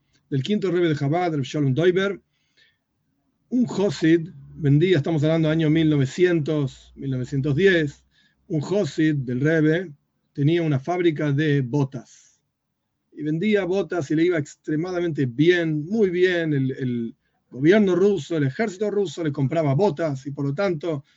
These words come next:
vendía muy bien, estaba muy bien todo el negocio.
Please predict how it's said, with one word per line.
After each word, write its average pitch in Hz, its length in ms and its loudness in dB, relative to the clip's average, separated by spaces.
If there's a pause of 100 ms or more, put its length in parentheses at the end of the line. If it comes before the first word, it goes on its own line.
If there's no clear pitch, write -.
(440)
vendía 180 640 0
muy 220 240 4
bien, 143 260 4
estaba 180 280 -14
muy 240 180 4
bien 220 260 4
todo 185 180 -4
el 165 60 -2
negocio. 143 400 -4